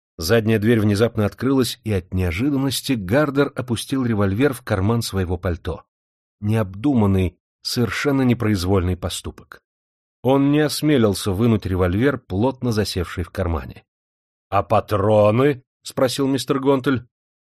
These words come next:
"О", — ответил Франтинг, — "я сделал всего один выстрел, пока что мне более чем достаточно пяти зарядов.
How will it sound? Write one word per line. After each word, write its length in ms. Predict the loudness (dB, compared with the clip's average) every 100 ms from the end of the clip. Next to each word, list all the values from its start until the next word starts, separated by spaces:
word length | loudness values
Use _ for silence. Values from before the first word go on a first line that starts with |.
| _ _
"О", — 400 | -2 2 4 4
ответил 360 | 0 -4 -6 -6
Франтинг, — 580 | -2 -2 -2 -10 -20 _ _ _ _ _ _ -2
"я 200 | 0 2
сделал 340 | 4 4 4
всего 360 | 2 2 6 6
один 280 | 6 2
выстрел, 440 | 2 0 0 -4 -4
пока 320 | -6 -2 -2
что 180 | 0 0
мне 160 | 2
более 360 | 2 2 4 2
чем 240 | 2 0
достаточно 680 | 0 -2 -2 -2 -2 -2 -4
пяти 320 | -2 -2 -2
зарядов. 540 | -2 0 -2 -4 -10